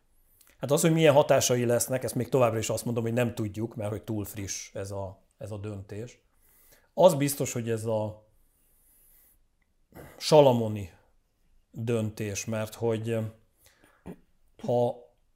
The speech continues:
a számok oldaláról nézzük, hogy itt egy hatvan dolláros, ö, felső határt, ö, ö, szabott meg,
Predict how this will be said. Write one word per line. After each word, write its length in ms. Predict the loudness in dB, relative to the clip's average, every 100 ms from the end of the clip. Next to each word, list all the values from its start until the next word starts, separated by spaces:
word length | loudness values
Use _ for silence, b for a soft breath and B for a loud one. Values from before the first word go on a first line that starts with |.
| _
a 80 | -6
számok 440 | 2 2 4 0
oldaláról 640 | 0 0 0 -2 -2 -4
nézzük, 280 | -6 -6 -8
hogy 100 | -6
itt 140 | -8 -6
egy 100 | -6
hatvan 460 | -6 -6 -6 -6
dolláros, 720 | -4 -4 -4 -4 -6 -8 -12 -12
ö, 280 | -12 -10 -12 -12
felső 440 | -6 -4 -4 -4
határt, 560 | -4 -6 -8 -10 -14 -14
ö, 160 | -14 -14 -18 -20
ö, 260 | -18 -16 -16 -18 -20 -20
szabott 460 | -10 -8 -8 -12 -12
meg, 420 | -12 -10 -14